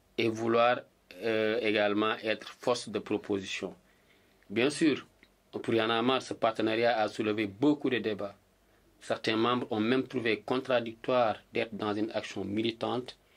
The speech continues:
et en même temps de recevoir des fonds d'un bailleur international du Nord. Et puis, ce projet a eu des impacts directs sur les mouvements,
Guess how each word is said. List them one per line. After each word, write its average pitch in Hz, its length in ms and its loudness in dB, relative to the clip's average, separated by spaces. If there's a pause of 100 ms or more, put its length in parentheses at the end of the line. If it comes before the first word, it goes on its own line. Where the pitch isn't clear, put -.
(420)
et 160 240 4 (160)
en 123 80 2
même 120 240 2
temps 120 220 2
de 110 140 0
recevoir 113 420 2
des 104 260 0
fonds 113 380 -4 (300)
d'un 120 320 0
bailleur 110 360 2
international 101 800 0
du 98 100 -6
Nord. 95 260 -10 (1080)
Et 123 120 0
puis, 214 340 2 (960)
ce - 180 -2
projet 135 460 2
a 123 80 4
eu 123 80 2
des 113 240 2
impacts 117 360 -2
directs 123 300 0
sur - 160 -8
les 110 160 2
mouvements, 110 480 -2